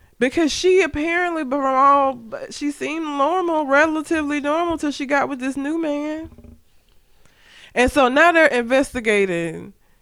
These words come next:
reinvestigating the death of her husband, c-, and then the, the mysterious death of her brother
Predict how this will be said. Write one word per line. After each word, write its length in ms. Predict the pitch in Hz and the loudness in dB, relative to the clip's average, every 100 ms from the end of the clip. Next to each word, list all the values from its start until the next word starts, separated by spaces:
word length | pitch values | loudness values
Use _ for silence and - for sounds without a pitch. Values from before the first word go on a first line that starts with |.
| - | -6
reinvestigating 760 | 214 330 330 277 285 220 202 185 | 0 2 4 2 0 2 0 0
the 60 | |
death 280 | 170 180 262 | 0 2 2
of 100 | 269 | 0
her 160 | 277 277 | 0 0
husband, 640 | 202 156 - - 151 190 _ _ _ _ _ _ _ _ _ - | 0 -2 -6 -12 -14 -16 _ _ _ _ _ _ _ _ _ -14
c-, 80 | - 156 | -10 -4
and 200 | 175 185 | -4 -2
then 100 | 190 | -2
the, 280 | 175 175 | -2 -2
the 420 | - 165 165 139 - | -4 0 0 0 -2
mysterious 640 | 170 - 226 226 220 208 | -6 -4 0 0 0 -4
death 300 | 185 185 208 | -2 -4 -4
of 80 | 208 | -6
her 120 | 233 | -6
brother 500 | 220 147 - - 202 | -4 -6 -6 -8 -10